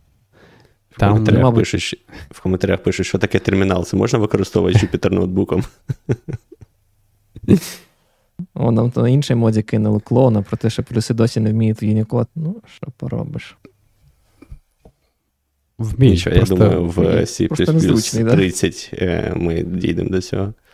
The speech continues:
Speaker 2: Ні, ви просто використовуєте звичайні чари стрінг і все кодуєте в U T F eight, і, типу, використовуєте спеціальні функції для того, щоб там енний символ отримати і все інше.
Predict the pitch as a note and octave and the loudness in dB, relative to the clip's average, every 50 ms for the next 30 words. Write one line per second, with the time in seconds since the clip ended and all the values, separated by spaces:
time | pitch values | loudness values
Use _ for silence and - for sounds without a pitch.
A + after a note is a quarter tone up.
0 | _ _ - - - - - _ _ _ _ _ _ - A2 G2 F#2 G2 - - | _ _ -20 -20 -20 -20 -20 _ _ _ _ _ _ 0 2 2 4 2 2 2
1 | - D#3+ - - - C#3+ C3+ C3 C3 A2+ - B2+ B2 - - C#3 C3+ C3 B2 A#2 | 2 0 0 0 0 2 4 4 4 4 2 0 0 0 2 4 6 6 4 4
2 | - G#2+ G#2 G#2 A2 - - A2+ G#2+ G#2+ G2+ G2 - A2+ G#2 G2+ G2+ F#2+ - - | 2 0 0 2 2 2 4 4 4 4 2 2 2 2 2 2 2 0 -2 -2
3 | - C3+ D#3+ D#3+ C#3 - - A2 G2+ G2 G2 F#2+ G2 - - - A2 A#2+ - - | 0 2 2 2 0 -2 0 0 2 4 4 2 0 -2 0 0 0 2 2 0
4 | G2 F#2+ A2 A2 G#2 - - B2+ G#2 - A2 G#2 - - G2+ G2 - - - A2+ | 2 4 4 4 4 2 0 -4 -4 -2 -4 -4 0 2 2 2 2 2 2 2
5 | C3 D#3 - - - _ _ B2 D#3+ C#3+ G2 F#2+ F#2+ G2 G2 F#2+ G#2 G2+ F#2+ G2+ | 2 2 0 -6 -18 _ _ -10 -6 -2 0 0 2 2 0 0 -2 -2 -4 -4
6 | G#2 - - _ _ _ _ _ - _ - F#2+ - G2 F#2 F#2 - - - - | -6 -8 -12 _ _ _ _ _ -8 _ -6 -2 0 0 -2 0 0 0 -2 0
7 | - - A2+ G#2+ G2+ - - F#2 - - G2 - G2+ G2 G2 F#2+ G2 - A2+ A#2 | 0 2 2 2 2 2 0 -2 -2 -2 0 2 2 2 2 0 -2 -2 -4 -4
8 | - - - G2 F#2+ F#2 F#2 - F#2+ F#2+ F#2 F#2+ - - - - - - B2+ - | -2 -2 -2 0 0 0 2 2 0 0 0 -2 -2 -4 -8 -8 -8 -10 -10 -10
9 | - - - G#2 F#2+ F#2 F#2 F2+ F2+ F2+ - - C3+ C3+ B2 A2+ G#2 G2 - - | -8 -2 0 0 0 2 -2 -2 -4 -4 -2 -2 0 4 4 6 6 4 4 0
10 | G2 F#2 F#2 F#2+ - - F#2 F#2+ - - F#2+ - - - - | -2 -2 -2 -4 -2 -4 -6 -4 -4 -6 -8 -6 -8 -10 -10